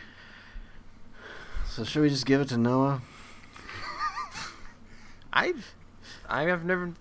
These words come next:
Speaker 2: I haven't seen Noah. I thought we were more inclined to give it to some of the stuff we've seen.
Speaker 1: Yeah, maybe that's a better idea.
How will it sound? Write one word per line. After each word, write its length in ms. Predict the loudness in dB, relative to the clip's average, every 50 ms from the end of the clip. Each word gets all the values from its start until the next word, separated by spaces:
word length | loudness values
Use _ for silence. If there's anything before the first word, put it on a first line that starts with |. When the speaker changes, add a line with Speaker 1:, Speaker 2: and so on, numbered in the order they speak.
| -10 -2 2
Speaker 2:
I 80 | 4 6
haven't 220 | 6 6 4 2
seen 220 | 2 2 2 4 4
Noah. 160 | 4 4 4 4
I 80 | 4
thought 220 | 4 6 6 6 6
we 100 | 6 4
were 80 | 2
more 220 | 0 -2 -2 -2 -2
inclined 320 | -2 -2 -2 -2 -2 -2 -2
to 40 |
give 120 | -2 -4 -2
it 60 | -2
to 60 | -2
some 100 | -2 -2 -2
of 80 | -4
the 20 | -6
stuff 220 | -6 -6 -6 -4 -6
we've 140 | -4 -2 -2
seen. 380 | 0 0 0 -2 -2 -2 -4 -8 -12 -20 -20 -20 -20 -16 -10
Speaker 1:
Yeah, 260 | -6 -4 -2 0 0
maybe 200 | 2 2 0 0 -2
that's 160 | -4 -8 -10
a 60 | -12
better 260 | -10 -10 -8 -8 -8 -10
idea. 280 | -10 -10 -10 -10 -10